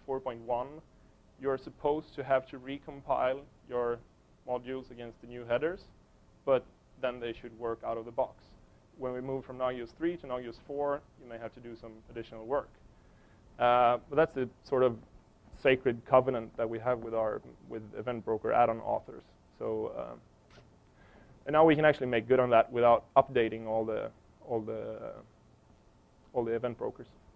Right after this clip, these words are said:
which is good. <coughs> The add-on status, for those of you who use add-ons with Nagios, uh, Mod Gearman,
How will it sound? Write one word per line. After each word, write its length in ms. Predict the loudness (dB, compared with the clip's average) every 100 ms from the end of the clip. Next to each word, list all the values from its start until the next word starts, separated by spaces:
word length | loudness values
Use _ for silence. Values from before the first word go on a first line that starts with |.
| -20 -20 -20 _ _ _ _ _ _ _ _ _ -12 0
which 180 | 4
is 120 | 4 2
good. 200 | 0 -4 -18 -20 -20 _ _ _ _ _ -20 -20 -20 -20 -20 -20 -20 -16 -16 6
<coughs> 720 | 8 8 10 10 12 10 8 2 -12 -20 -8
The 160 | 8 12
add-on 240 | 12 12
status, 520 | 8 8 8 2 -6 -8
for 120 | -2
those 220 | 0 0
of 80 | -2
you 180 | -2 -2
who 120 | -2
use 280 | -2 -4 0
add-ons 460 | 6 6 4 -4 -8
with 120 | -2
Nagios, 520 | 0 0 -2 -6 -12 -20 -20 -20 -20 -6
uh, 380 | 0 2 2 0
Mod 240 | 0 -2 0
Gearman, 460 | 0 0 -2 -4